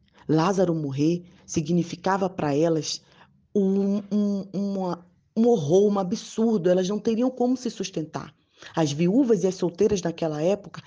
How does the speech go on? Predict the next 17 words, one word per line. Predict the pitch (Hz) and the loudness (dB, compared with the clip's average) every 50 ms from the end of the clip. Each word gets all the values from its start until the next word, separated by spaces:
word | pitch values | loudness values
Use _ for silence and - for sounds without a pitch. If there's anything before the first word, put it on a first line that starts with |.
| - - _ | -20 -8 _
não | 226 247 254 | 0 0 2
trabalhavam | 254 254 247 208 226 202 202 214 233 254 202 202 180 | 2 0 0 0 0 2 2 2 0 0 0 -2 -6
fora | 175 - - - 147 147 147 160 190 190 - - - - | -6 -6 -8 -6 -4 -4 -2 -2 -4 -4 -6 -10 -4 0
e | 208 214 | 2 2
não | 233 254 | 2 2
tinham | 247 - - - 262 285 285 254 | 0 -2 -2 0 2 2 2 2
apoio | 202 - - 170 165 156 151 | 0 -2 0 0 2 2 2
do | 139 151 | 0 -2
governo. | 143 147 139 135 - 135 135 131 - - - _ _ - _ | -2 -2 -4 -4 -4 -8 -8 -8 -12 -14 -16 _ _ -8 _
Elas | 170 175 175 170 165 | 0 2 2 2 0
estavam | 170 - - 170 143 143 139 139 139 | -2 -4 -4 -2 -2 -2 -2 -2 -2
muito | 135 135 135 - - | -2 -4 -6 -6 -6
preocupadas. | - 143 - - 156 - - 131 131 127 - - - - _ _ _ _ _ - _ _ | -6 -6 -6 -6 -12 -10 -8 -8 -8 -8 -10 -12 -14 -16 _ _ _ _ _ -20 _ _
Enfim, | 190 175 165 160 - - - 165 175 175 175 - - - _ _ _ _ - - - | 2 2 2 2 -2 -6 -4 -2 -2 -2 -2 -6 -14 -20 _ _ _ _ -20 -20 -6
quando | _ - 180 175 160 165 | _ 2 4 4 4 2
Jesus | 151 156 165 151 135 151 202 226 214 | 2 2 0 0 2 0 0 0 0
soube, | - - - 180 170 175 165 147 143 131 | -4 -2 0 0 2 2 0 -4 -6 -10